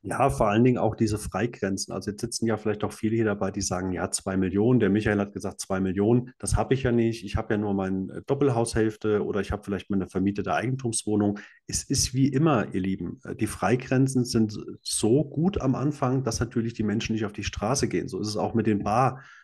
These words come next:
äh, Freigrenzen gewesen. Fünfzehntausend, zehntausend, fünftausend, jetzt krieg ich nicht mal mehr eine Goldunze gekauft,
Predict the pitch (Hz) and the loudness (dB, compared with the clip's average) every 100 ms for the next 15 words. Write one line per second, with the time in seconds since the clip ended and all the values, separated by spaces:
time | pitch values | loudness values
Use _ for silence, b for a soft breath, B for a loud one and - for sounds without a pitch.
0 | B _ - 90 101 - 92 104 - 101 | B _ -8 -6 -6 -4 -2 -2 -2 0
1 | 101 101 95 90 90 87 85 131 131 117 | 2 2 -2 0 -2 -4 0 0 2 0
2 | 113 107 104 101 117 117 113 101 101 117 | 2 2 2 0 2 2 2 -2 0 -2
3 | 131 117 101 101 92 - 110 110 113 110 | -2 -2 0 0 -4 -6 -4 -2 -2 0
4 | 107 101 98 104 107 104 101 98 92 98 | 2 0 2 2 2 -4 -4 -6 -6 -4
5 | 101 131 | -4 -4